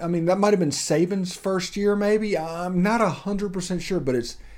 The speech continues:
it's a long time. And, and speaking of that Louisiana Monroe game, that's the last, last non-conference game that Alabama lost. We're talking about a severely dominant program. Now, Texas,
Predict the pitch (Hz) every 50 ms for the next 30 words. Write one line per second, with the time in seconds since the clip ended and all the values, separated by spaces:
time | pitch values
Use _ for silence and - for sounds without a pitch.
0 | - - - 170 143 - 156 139 143 156 160 160 160 143 - 147 131 117 98 101
1 | 110 123 123 131 147 139 131 120 - - - - - - - 214 202 - 180 156
2 | 151 143 139 139 143 143 143 143 127 135 127 120 117 113 110 113 117 135 151 175
3 | 185 170 135 117 110 110 110 - - - - - - 180 185 180 - 185 147 147
4 | 156 170 165 156 - - 160 151 160 165 165 151 160 - 147 143 147 156 156 151
5 | - 143 127 117 - 120 113 - - 131 123 120 117 113 101 - 123 135 131 135
6 | 110 104 117 120 123 120 104 87 82 82 104 104 95 85 - - - - - -
7 | - - - - - - - - - - - - - - - - - 180 180 202
8 | 226 220 214 233 196 175 165 160 147 139 131 127 - - 135 123 117 113 147 147
9 | 143 135 127 123 117 110 101 98 - - - 127 120 120 117 113 110 104 95 -
10 | - 120 113 101 85 90 87 82 104 123 120 113 - 185 214 220 214 - - 120
11 | 113 110 - - -